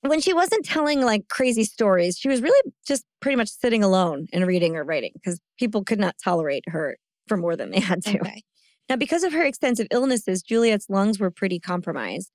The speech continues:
Speaker 1: and most physical activity was also out of the question for her.
Speaker 2: Mm.
Speaker 1: It is important to remember that there is no way in hell she could have run up a hill.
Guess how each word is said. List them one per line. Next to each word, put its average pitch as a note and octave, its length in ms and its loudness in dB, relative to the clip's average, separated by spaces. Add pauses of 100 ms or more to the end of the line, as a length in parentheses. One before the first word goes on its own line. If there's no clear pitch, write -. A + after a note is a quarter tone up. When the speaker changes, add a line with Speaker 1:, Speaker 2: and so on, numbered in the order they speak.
Speaker 1:
and F#3 220 0
most F#3+ 320 -2
physical F3+ 320 -2
activity E3 480 -4
was E3+ 140 -6
also E3 360 -4
out D3+ 140 -8
of - 60 -14
the F3 100 -6
question - 460 -12
for - 160 -10
her. G3+ 440 -2
Speaker 2:
Mm. - 40 -16 (320)
Speaker 1:
It F#3+ 80 0
is F#3 100 2
important G#3 520 0
to G3+ 120 0
remember F3+ 640 0 (220)
that E3+ 100 -6
there F#3 160 4
is F#3 140 0
no G#3 120 2
way G3 260 4
in E3+ 100 -4
hell F3 420 0 (140)
she - 180 -2
could F#3+ 140 0
have F#3 160 2
run F#3+ 640 2 (200)
up F#3+ 160 0
a F#3+ 120 2
hill. G3 500 0